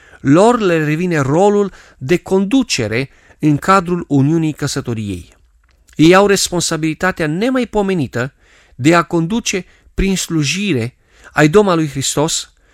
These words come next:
pentru ca lumea necredincioasă să poată vedea natura lui Isus. Când ne gândim cât de profund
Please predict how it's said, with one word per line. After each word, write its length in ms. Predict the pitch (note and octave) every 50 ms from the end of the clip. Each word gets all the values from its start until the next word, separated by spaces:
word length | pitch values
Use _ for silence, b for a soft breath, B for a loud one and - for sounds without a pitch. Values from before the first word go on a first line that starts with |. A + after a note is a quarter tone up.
| b b b b
pentru 200 | - C#3+ D3+ E3
ca 120 | - E3
lumea 340 | E3 F#3+ B3 D4+ D4+ B3 A3+
necredincioasă 1120 | G#3+ G#3+ A#3 C4+ - - G#3+ G#3 F#3 G3+ G3+ F#3 - - G#3 F#3 D#3+ - - A#2 G#2+ G#2+ b b b b b b b b b
să 220 | - - - C#3+
poată 320 | - - G3 G3+ - F3+
vedea 320 | D3 D3+ D3+ C3+ D#3 D#3 D#3+
natura 520 | D3 C#3 C3+ C3+ - - E3 D#3 C3+ B2+
lui 140 | A#2 A#2 A2+
Isus. 540 | G#2+ - - - G2+ - - - - - _ _ _ _ _ _ _ _ _ _ _ _ _ _ _
Când 160 | - D3 C#3+
ne 80 | C#3 C3
gândim 280 | A#2 B2+ B2+ D3 E3+
cât 160 | D#3 - C#3
de 80 | B2+ B2
profund 480 | - - A#2 - - D#3 D3+ D3 -